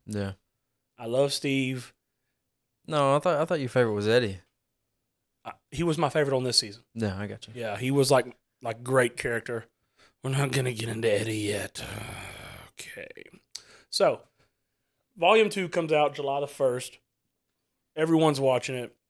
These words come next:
Speaker 2: Uh, come out with two episodes. One was an hour and a half, and I think the next one was two and a half hours. Was that right?
Speaker 1: Yeah, two and fifteen, something like that.
Speaker 2: Yep. First episode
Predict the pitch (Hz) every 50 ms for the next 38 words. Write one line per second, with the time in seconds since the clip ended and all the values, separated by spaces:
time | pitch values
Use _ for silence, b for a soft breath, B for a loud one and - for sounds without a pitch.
0 | _ _ _ _ _ _ _ _ _ _ _ _ _ _ _ - - - - 131
1 | 127 127 123 117 - 151 147 143 135 107 - - - 196 180 160 - - 135 -
2 | 156 143 139 139 135 143 156 160 165 160 147 151 147 147 147 147 147 143 139 139
3 | 139 139 135 - 135 127 123 131 127 - 131 123 123 120 - - 123 117 123 -
4 | - - 131 123 123 123 123 131 131 - 147 147 147 147 143 - 147 139 156 143
5 | 147 160 165 - _ _ - 117 110 110 107 104 104 104 101 104 104 101 104 113
6 | 117 113 - - 113 110 107 107 104 101 - 110 101 - - 107 104 104 104 104
7 | 107 110 _ - - 113 110 107 104 101 - 110 107 117 - _ _ _ _ -
8 | 110 - - _ _ _ - - 190 220 220 220 214 196 165 151 - - 160 147
9 | 139 135 131 131